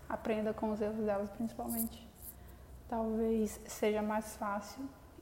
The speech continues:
com certeza é mais fácil, que a gente erre com,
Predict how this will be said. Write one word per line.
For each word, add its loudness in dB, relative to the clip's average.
com 2
certeza 2
é 4
mais -2
fácil, -6
que 4
a 0
gente 0
erre 2
com, 4